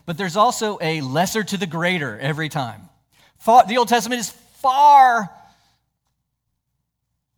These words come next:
inferior to the fulfillment of who Jesus is. We see a little bit of that again here in verses one to four. So, for instance, look at verse two. The author writes,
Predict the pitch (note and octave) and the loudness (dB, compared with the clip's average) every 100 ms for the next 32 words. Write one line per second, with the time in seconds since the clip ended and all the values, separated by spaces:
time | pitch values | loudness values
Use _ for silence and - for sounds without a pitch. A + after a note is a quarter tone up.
0 | _ _ _ _ _ _ - A#3 - G#3+ | _ _ _ _ _ _ -4 -2 -2 0
1 | C#4 C4 F3+ B2 - _ _ _ _ _ | 2 2 0 -6 -16 _ _ _ _ _
2 | _ _ _ _ _ _ _ _ _ _ | _ _ _ _ _ _ _ _ _ _
3 | F#3+ D3 - C#3+ - - G3 G#3+ F#3 B2 | -8 -8 -10 -12 -14 -6 0 2 2 -4
4 | C3+ A2+ C3+ A#2+ A#2+ G#2+ G2 A#2 G#2 - | -10 -12 -12 -12 -14 -16 -16 -18 -18 -18
5 | - - _ _ _ _ _ _ _ _ | -20 -20 _ _ _ _ _ _ _ _
6 | _ _ _ G#3+ - C4 C#4 A#3+ G#3+ F3+ | _ _ _ -12 -8 -8 -6 -6 -4 -2
7 | E3 D#3 D#3+ D#3 F3+ F3 D#3+ D#3 C3 C3+ | -4 -4 -8 -10 -10 -12 -12 -10 -10 -10
8 | C#3 C3 A#2 - _ _ _ _ _ _ | -14 -16 -18 -20 _ _ _ _ _ _
9 | _ _ _ _ - D3+ C3 E3 C#3+ A2+ | _ _ _ _ -12 -12 -10 -12 -12 -12
10 | - D3 - F3+ F3+ D3+ D#3+ D3 C3 - | -10 -12 -12 -14 -12 -12 -12 -12 -14 -14
11 | - C#3 A2+ G#2+ _ _ _ _ C#3 D3 | -12 -12 -12 -18 _ _ _ _ -6 -4
12 | D3+ C#3+ C#3 B2+ | -4 -6 -8 -8